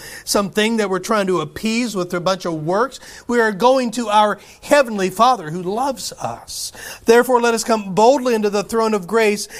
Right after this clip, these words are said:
that we may obtain mercy and help," and find grace to help in time of need. Jesus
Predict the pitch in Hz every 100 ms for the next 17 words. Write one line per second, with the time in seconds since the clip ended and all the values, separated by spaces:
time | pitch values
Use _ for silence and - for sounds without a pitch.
0 | - - 226 214 226 214 220 208 - 226
1 | 214 208 208 175 202 226 277 269 - 139
2 | 117 - _ - _ _ _ - 151 147
3 | - 240 233 143 113 - - 160 170 165
4 | 165 165 226 196 147 - - - - -
5 | - - 156 - 214 135 131 _ _ _
6 | - 160 156 151 - 196 160 139 131 -
7 | - - - 160 156 156 160 151 135 220
8 | 240 220 196